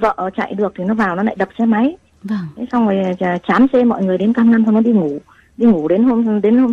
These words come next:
Speaker 1: sau nó dậy, nó không nói chuyện với ai. Xong
Speaker 2: Vâng.
Speaker 1: từ nó dậy nó ăn xong nó lại đi ngủ.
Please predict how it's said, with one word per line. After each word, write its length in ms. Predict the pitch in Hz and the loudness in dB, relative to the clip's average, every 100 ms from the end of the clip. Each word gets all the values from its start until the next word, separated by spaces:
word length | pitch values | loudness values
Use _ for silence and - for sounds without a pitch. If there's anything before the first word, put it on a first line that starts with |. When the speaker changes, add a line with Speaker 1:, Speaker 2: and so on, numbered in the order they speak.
| 226 | -2
Speaker 1:
sau 120 | 214 | -2
nó 100 | 226 | -2
dậy, 180 | 214 - | -2 -2
nó 80 | 202 | -2
không 200 | - 262 | 2 2
nói 100 | 240 233 | 2 -2
chuyện 140 | 202 | -4
với 80 | 208 | -4
ai. 160 | 226 196 - - _ - | -4 -6 -12 -20 _ -6
Xong 80 | 226 | -2
Speaker 2:
Vâng. 20 | |
Speaker 1:
từ 80 | 202 196 190 190 | 2 2 0 0
nó 140 | 214 226 | -2 -2
dậy 120 | 190 | -2
nó 80 | 220 | -2
ăn 140 | 240 226 | -2 -2
xong 80 | |
nó 80 | 220 | -2
lại 140 | 240 214 | -2 -2
đi 80 | |
ngủ. 180 | 233 156 | -2 -2